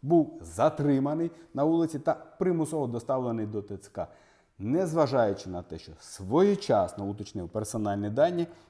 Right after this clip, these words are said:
та не перебував у розшуку. У Т Ц К його одразу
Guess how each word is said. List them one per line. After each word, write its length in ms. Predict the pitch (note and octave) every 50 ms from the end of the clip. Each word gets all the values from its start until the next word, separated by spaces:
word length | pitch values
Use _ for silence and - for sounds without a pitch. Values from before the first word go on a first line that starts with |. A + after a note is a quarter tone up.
| _ _
та 160 | D3 C#3+ C#3+ - - -
не 240 | C3 C#3 D3+ F3 F3+
перебував 640 | - - - A2+ G#2+ G#2 G2+ G2 F#2+ G2+ G#2+ G#2+ G2+
у 40 | G2+
розшуку. 440 | G2+ F#2+ E2 - - - _ - - _ _ _ _ _ _ _
У 100 | C#3+ C#3
Т 160 | C#3 D#3+ D#3+
Ц 120 | D#3+ E3
К 160 | - - G#3 G3+
його 220 | F#3 D#3 D3 D3+
одразу 560 | C#3 B2+ A#2+ C#3 D#3 F3 F3 D#3 E3+ F3 E3+